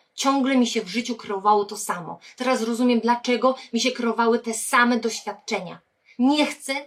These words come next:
tego więcej powtarzać. Mam wybór. I teraz musicie dokonać tego wyboru. I w momencie, kiedy dokonacie tego wyboru, tak jak ja, mogę sobie powiedzieć: Nie,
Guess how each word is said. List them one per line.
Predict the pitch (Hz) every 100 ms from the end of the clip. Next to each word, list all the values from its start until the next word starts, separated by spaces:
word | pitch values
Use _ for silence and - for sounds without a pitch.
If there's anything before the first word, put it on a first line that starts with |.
| _
tego | 220 202 208 202
więcej | 190 185 202
powtarzać. | 196 185 - 156 165 - _ _
Mam | - 196 196
wybór. | 170 208 165 151 - _ _ _ - 240
I | 254
teraz | 277 285 302 302
musicie | 247 226 220 214
dokonać | 202 196 185
tego | - 170
wyboru. | 170 170 170 160 - _ _ - - 262
I |
w | 226
momencie, | 269 294 427 427
kiedy | 370 254
dokonacie | 226 240 240 262 247
tego | 220 202
wyboru, | 196 180 170 185 247 -
tak | 247 214
jak | 185 -
ja, | 165 185 - - - -
mogę | 233 254
sobie | 262 233
powiedzieć: | 247 233 226 233 - _ _
Nie, | 330 494 605 - -